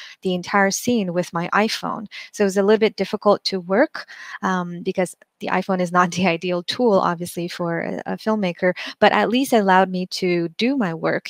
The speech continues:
and to capture this, this journey. And thirdly, this, this, uh, journey for me was very, um, meaningful, uh, because it was the first time that I went from my hometown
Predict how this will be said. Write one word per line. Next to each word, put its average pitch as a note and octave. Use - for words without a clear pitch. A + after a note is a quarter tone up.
and F3+
to F3
capture F3+
this, -
this -
journey. F#3
And F#3+
thirdly, A3
this, -
this, G3
uh, E3+
journey G#3+
for F#3
me F3
was E3+
very, F3+
um, F3+
meaningful, G3+
uh, F3+
because F#3+
it F#3
was F3+
the F3+
first G#3
time F#3
that F3+
I E3+
went E3+
from F3
my E3+
hometown E3+